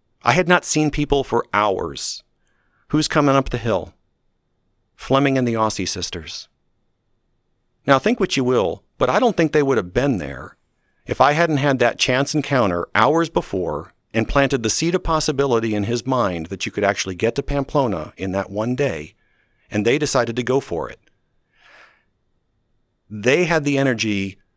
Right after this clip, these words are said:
to carry me along with them. And I made it to Pamplona because of them. You never know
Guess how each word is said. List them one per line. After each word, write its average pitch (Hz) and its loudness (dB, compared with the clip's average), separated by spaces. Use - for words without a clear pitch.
to 110 -2
carry 120 0
me 110 0
along 101 2
with 101 -2
them. - -14
And 101 -2
I 101 0
made 113 2
it 113 -4
to - -12
Pamplona 107 -2
because 117 -4
of 95 -6
them. 65 -14
You 135 0
never 180 2
know 170 0